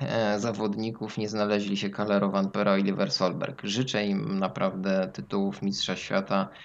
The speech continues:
e, tytułów. Nie mówię o jednym tytule, ale mówię o wielu tytułach. Niech, niech zdominują te najbliższe dziesięć lat w mistrzostwach świata i myślę, że będziemy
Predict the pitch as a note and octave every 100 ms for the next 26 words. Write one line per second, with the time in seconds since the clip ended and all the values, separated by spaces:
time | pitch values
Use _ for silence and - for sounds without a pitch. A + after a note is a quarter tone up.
0 | - - - - - F#2+ F#2+ F#2 F#2+ F#2+
1 | F#2+ F#2+ F#2+ C3+ - A2 - - - -
2 | - F#3+ D3+ A#2 B2 A2 G2 F#2 G#2+ G#2+
3 | G#2 A#2+ - D4 C#4+ C#4 A#3+ C3+ G2+ G#2
4 | - F#2 G2 - A#2+ A2 G#2 - A2+ A2
5 | - A#2 A2+ B2 A#2 B2+ A#2 G#2 G2+ G2+
6 | G2+ G2+ G2+ - G2+ G2 G2 F#2+ G2+ G2
7 | F#2+ G2 G2 G2 - F2+ - G2 F#2+ F2
8 | F2 F2+ F2+ - G2+ G2 F#2 F#2 F#2 F#2
9 | F#2